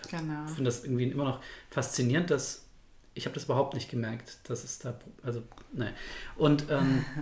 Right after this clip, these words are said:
Speaker 1: <laughs> Ja,
Speaker 2: ja.
Speaker 1: aber wir sind da so angekommen. Dann haben die gesagt, ja, die beiden sind grad nicht da.
Speaker 2: Mhm.
Speaker 1: Aber chillt euch doch mal hin,
Speaker 2: Ja,
Speaker 1: hier gibt's
Speaker 2: chillt
Speaker 1: was
Speaker 2: euch
Speaker 1: zu
Speaker 2: mal hin.
Speaker 1: trinken.
Speaker 2: Mhm.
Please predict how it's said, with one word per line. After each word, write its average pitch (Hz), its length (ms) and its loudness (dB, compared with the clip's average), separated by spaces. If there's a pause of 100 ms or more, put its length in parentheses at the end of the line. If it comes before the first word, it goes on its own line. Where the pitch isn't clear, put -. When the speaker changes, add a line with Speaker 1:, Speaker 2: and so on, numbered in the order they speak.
(220)
Speaker 1:
<laughs> 220 400 -4
Ja, 180 340 2 (200)
Speaker 2:
ja. 139 140 -2
Speaker 1:
aber 196 180 4
wir 190 100 6
sind 180 240 -2
da 175 60 0
so 170 120 -4
angekommen. 185 760 -2 (520)
Dann 196 160 0
haben 185 120 0
die 185 80 -2
gesagt, 175 380 -6
ja, 170 440 -2 (160)
die 180 60 -8
beiden 175 420 0
sind 165 220 -6
grad 165 280 -6
nicht - 240 -8
da. 156 380 -6
Speaker 2:
Mhm. 175 420 6 (200)
Speaker 1:
Aber 165 320 -2 (240)
chillt 180 320 0
euch 180 160 -4
doch - 180 -10
mal 165 160 -4
hin, 170 320 -4
Speaker 2:
Ja, 285 80 0
Speaker 1:
hier 170 100 0
gibt's 175 120 -2
Speaker 2:
chillt 170 140 -4
Speaker 1:
was 160 200 -6
Speaker 2:
euch 131 60 -2
Speaker 1:
zu 120 80 -2
Speaker 2:
mal 127 80 0
hin. 175 80 -2
Speaker 1:
trinken. 196 220 -8 (260)
Speaker 2:
Mhm. 151 200 -6